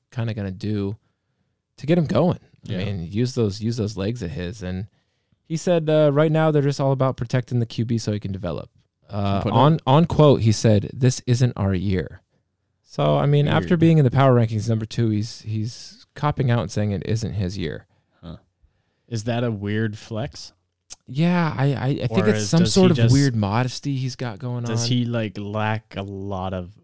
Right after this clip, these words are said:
Speaker 2: does he lack confidence, or is it a weird
Speaker 1: Self-awareness?
Speaker 2: flex? I don't know. I don't know. How do we pin this one?
Speaker 1: Yeah, I don't know either.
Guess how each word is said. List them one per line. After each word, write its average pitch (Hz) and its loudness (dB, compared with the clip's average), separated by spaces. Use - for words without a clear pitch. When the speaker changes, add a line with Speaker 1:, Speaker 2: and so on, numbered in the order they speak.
Speaker 2:
does 98 -10
he 113 -10
lack 98 -10
confidence, 139 -6
or 110 0
is 107 -2
it 107 -2
a 104 -2
weird 95 -6
Speaker 1:
Self-awareness? 101 -2
Speaker 2:
flex? - -6
I 131 -6
don't 180 0
know. 190 -2
I - -4
don't 147 2
know. 143 2
How 127 -2
do 127 -4
we 117 -2
pin 117 -6
this 98 -8
one? - -14
Speaker 1:
Yeah, 110 2
I 95 0
don't 175 2
know 156 4
either. 95 0